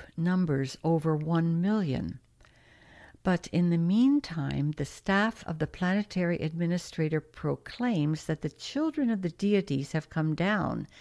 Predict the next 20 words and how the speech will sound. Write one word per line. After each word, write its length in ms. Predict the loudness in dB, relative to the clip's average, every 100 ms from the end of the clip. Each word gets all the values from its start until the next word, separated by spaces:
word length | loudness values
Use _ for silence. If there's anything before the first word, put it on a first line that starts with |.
| -20 -20 -6
as 160 | -2 0
it 180 | 0 0
were, 480 | 0 2 2 0 -4 -12 -20 -20 -12 0
to 120 | 2
be 160 | 2
one 600 | 2 2 4 4 4 0 0
with 160 | 0
the 100 | 0
races 520 | 2 2 2 0 -2 -2
of 100 | -2
mortals, 680 | 0 0 -2 -6 -8 -12 -20 -20 -18 -18 -20 _ 2
and 120 | 2
the 80 | 2
people 400 | 0 0 0 -2
eagerly 480 | -2 0 2 4 4
look 180 | 2 -2
forward 540 | -6 0 0 2 0
to 100 | -2
the 120 | -4
day 500 | -4 0 2 2 0